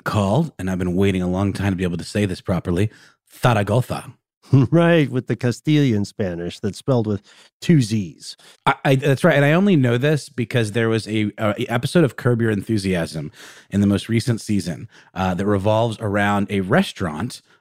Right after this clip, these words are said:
Speaker 1: uh, a Spanish restaurant called Zaragoza. And they say it in the episode probably, like, fifty times.
Speaker 2: Mm-hmm.
Speaker 1: And they also, uh, say "lo siento"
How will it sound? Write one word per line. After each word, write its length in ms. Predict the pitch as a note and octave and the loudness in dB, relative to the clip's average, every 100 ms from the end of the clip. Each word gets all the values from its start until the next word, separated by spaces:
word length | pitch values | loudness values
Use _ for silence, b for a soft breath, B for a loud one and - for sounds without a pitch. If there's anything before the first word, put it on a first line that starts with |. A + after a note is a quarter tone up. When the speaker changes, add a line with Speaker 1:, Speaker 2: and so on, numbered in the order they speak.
| b | b
Speaker 1:
uh, 200 | F#2+ F#2+ F#2+ | -2 -2 -2
a 60 | |
Spanish 480 | - - C3 D#3 - | -4 0 2 2 0
restaurant 520 | F2 - G2 G#2 - | -6 -6 -4 -4 -2
called 320 | - G#2 G2 - _ | 0 0 0 -6 _
Zaragoza. 600 | A#2+ G#2+ G#2+ E3+ - - - b b - | 0 2 2 0 -2 -10 -12 b b -4
And 420 | A2 G#2+ G#2+ G#2+ | 0 0 0 -2
they 160 | A2+ A2 | 0 -2
say 320 | - D3+ C3 | 0 2 2
it 120 | A2+ - | 0 -4
in 160 | G#2+ | -2
the 100 | G#2 | 0
episode 540 | G2+ - - G2+ F2+ D#2 | -2 -4 -4 -2 -2 -2
probably, 260 | G#2+ F2+ | -2 -2
like, 240 | F2+ E2 - | -2 -4 -4
fifty 320 | G#2 - F2+ | -4 -4 -4
times. 480 | G2+ F#2+ B2+ D#3+ - B B D#3+ | -2 2 2 2 -2 B B -2
Speaker 2:
Mm-hmm. 140 | A#2 | 0
Speaker 1:
And 540 | G2+ G2+ G2+ G2+ G2+ F#2 | 2 2 2 0 -2 -2
they 160 | G#2 | -2
also, 640 | G#2 G#2+ - A#2 G#2 G2+ F#2+ | 0 -2 -2 0 2 2 0
uh, 420 | G2+ F#2+ F#2+ F2+ | 0 -2 -2 -4
say 360 | - A#2+ G#2 F#2+ | -6 -2 0 2
"lo 220 | G2+ A2 | 2 0
siento" 760 | - G#2+ G#2+ A#2 D#3 D#3+ F3+ | 0 0 0 2 2 2 0